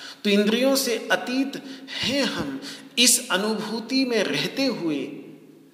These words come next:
भी फिर क्या उन इंद्रियों को सर्वव्यापक प्रभु की सेवा में लगा सकते हैं? यही भगवान श्री कृष्ण, इसीलिए भगवान श्री कृष्ण के लिए निर्वाण,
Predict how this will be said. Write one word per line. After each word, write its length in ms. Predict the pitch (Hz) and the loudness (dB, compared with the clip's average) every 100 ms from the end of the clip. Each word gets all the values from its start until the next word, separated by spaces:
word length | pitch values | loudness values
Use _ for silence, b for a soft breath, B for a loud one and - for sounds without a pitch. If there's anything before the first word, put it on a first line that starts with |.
| b b 127 | b b -10
भी 240 | - 196 | -6 -4
फिर 320 | 202 180 156 | -4 -6 -6
क्या 260 | 160 151 - | -4 -4 -4
उन 180 | 160 147 143 | -4 -6 -4
इंद्रियों 420 | 139 147 165 180 | -4 -2 -2 -4
को 200 | 175 165 | -6 -8
सर्वव्यापक 800 | - 131 127 147 131 123 123 151 | -8 -8 -8 -8 -6 -8 -8 -10
प्रभु 440 | - 123 110 160 | -10 -10 -8 -8
की 160 | 160 151 | -8 -6
सेवा 380 | - 110 117 139 | -6 -6 -8 -10
में 220 | - 113 | -12 -12
लगा 240 | 101 110 | -12 -12
सकते 400 | - - - - | -12 -12 -16 -18
हैं? 320 | - - - - - B B B B | -16 -16 -18 -20 -20 B B B B
यही 320 | 147 151 - | 0 2 2
भगवान 420 | 156 127 117 120 | -2 -4 -6 -2
श्री 200 | 120 - | -2 -2
कृष्ण, 340 | 120 - - - - B B B | -4 -8 -8 -10 -16 B B B
इसीलिए 440 | 175 226 220 208 | 4 6 4 4
भगवान 400 | 175 156 151 147 | 2 0 -2 -2
श्री 200 | 143 135 | -2 -2
कृष्ण 380 | 131 139 - 143 | -4 -6 -4 -6
के 160 | 143 123 | -8 -8
लिए 320 | 127 127 127 B B B - - B - | -8 -8 -8 B B B -18 -18 B -4
निर्वाण, 560 | 135 151 139 180 208 | 2 2 6 4 6